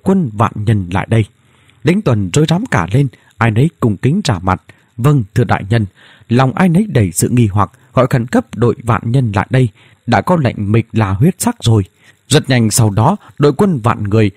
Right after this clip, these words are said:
lập tức được triệu tập ra bên ngoài. "Thiếu gia Tắc Khắc Lạp là người ư?" Đội trưởng Vạn Nhân nhận ra Tắc Khắc Lạp.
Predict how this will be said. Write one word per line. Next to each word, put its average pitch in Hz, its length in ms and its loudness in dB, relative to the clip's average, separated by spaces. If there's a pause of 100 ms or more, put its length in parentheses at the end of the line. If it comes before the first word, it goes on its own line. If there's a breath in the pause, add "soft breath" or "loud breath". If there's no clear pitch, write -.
(120)
lập 131 240 0
tức - 200 -4
được 117 360 -2
triệu 123 200 0
tập - 260 -2
ra 110 100 -2
bên 95 220 0
ngoài. 92 300 0 (280 soft breath)
"Thiếu 175 160 4
gia 117 340 0
Tắc - 240 -4
Khắc 214 220 -2
Lạp 101 200 0 (180)
là 123 140 2
người 127 320 2
ư?" 196 220 4 (560)
Đội 139 140 2
trưởng 107 280 0
Vạn 123 180 0
Nhân 175 320 0
nhận 104 200 0 (120)
ra 104 220 0
Tắc - 240 -4
Khắc - 240 -4
Lạp. 90 160 -2